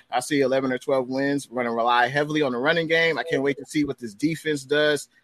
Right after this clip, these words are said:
You know, I think one of our weakest points of the defense last year was our secondary, our corners. I mean, you guys heard the name Josh Norman, right? I mean, he ain't, he ain't too good, you know, and we picked him up, uh, you know,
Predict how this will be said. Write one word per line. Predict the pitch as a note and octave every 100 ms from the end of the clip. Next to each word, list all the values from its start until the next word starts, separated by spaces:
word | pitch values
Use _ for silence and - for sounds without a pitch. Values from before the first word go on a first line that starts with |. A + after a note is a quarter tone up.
| _ _
You | A#2+
know, | B2
I |
think | C3 C3+ -
one | B2+
of | C#3
our | C3 B2
weakest | B2 D3 D3+ C#3+ - -
points | D#3 D3 -
of | C3 B2 A#2+ A2
the | G#2+
defense | A2 D#3 D3+ C#3+
last | C3 C#3 C3
year | D3 C#3+ C3+
was | A#2 A2 G#2+
our | F#2+ G#2
secondary, | - E3 B2+ A#2 A#2 A2+
our | G2
corners. | - E3 - G#2+ - - _ _ _
I |
mean, | C3 A#2
you | C#3
guys | G3+ F3
heard | F#3+ F#3
the | D3+
name | F3 D3+
Josh | C#3 F3 D3+
Norman, | E3+ F#3 C3
right? | A2+ B2+ C#3
I | B2+
mean, | C3
he | D3 G3+
ain't, | A3 D#3
he | A3
ain't | G#3
too | - G3+
good, | D#3+ G3+ D#3+ C3+
you |
know, | D3+ D#3
and | D3+ C#3+
we | E3
picked | - E3 E3+
him | D3+
up, | E3 D#3+ - _ _ _
uh, | C3 C3 B2+ A#2
you | C3+
know, | C3 A#2 A2